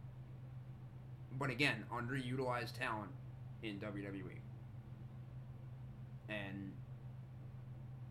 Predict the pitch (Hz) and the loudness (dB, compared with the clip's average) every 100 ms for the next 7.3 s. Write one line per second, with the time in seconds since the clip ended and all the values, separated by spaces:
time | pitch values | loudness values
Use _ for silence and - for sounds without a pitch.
0 | - - - - - - - 107 95 - | -6 -6 -4 -4 -6 -6 0 0 0 -2
1 | - - 120 113 - - - - - - | -6 2 4 4 0 -6 -6 -8 -8 -8
2 | - 135 120 - - - - - - - | -2 4 4 4 -6 -8 -8 -8 -6 0
3 | 143 160 185 - - - 202 - - - | 6 10 10 10 2 -2 -2 -4 -4 -4
4 | - - - 139 156 - 175 170 131 151 | -6 -6 0 4 4 4 4 4 6 6
5 | 175 170 131 147 139 135 123 147 131 113 | 6 4 4 6 6 4 4 4 4 2
6 | 101 - - - 143 226 247 202 185 135 | 0 -2 -4 2 4 4 6 8 8 6
7 | 165 226 | 6 6